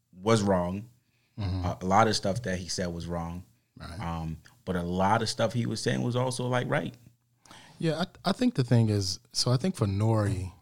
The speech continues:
Speaker 2: specifically, um, Nori, I don't think has an opinion on this stuff. I, I think
Speaker 1: Yeah, he
Speaker 2: he's
Speaker 1: said it's Drink Champs. You
Speaker 2: It's
Speaker 1: saying,
Speaker 2: Drink
Speaker 1: like,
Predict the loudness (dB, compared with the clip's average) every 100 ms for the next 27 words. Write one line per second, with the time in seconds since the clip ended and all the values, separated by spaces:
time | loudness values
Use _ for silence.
0 | _ _ _ -6 0 0 0 -2 0 0
1 | -2 -4 -10 -12 -14 -16 _ _ _ -10
2 | -8 -6 -8 -10 -14 _ _ _ _ _
3 | -20 -20 _ _ _ _ _ _ _ 0
4 | 4 6 6 6 6 4 4 0 0 -2
5 | -6 -8 -8 -8 -12 -16 -10 -10 -10 -14
6 | -20 -20 -12 -8 -6 0 2 4 6 6
7 | 6 6 6 4 6 4 4 2 2 0
8 | -4 -10 -10 _ -4 2 6 6 6 6
9 | 6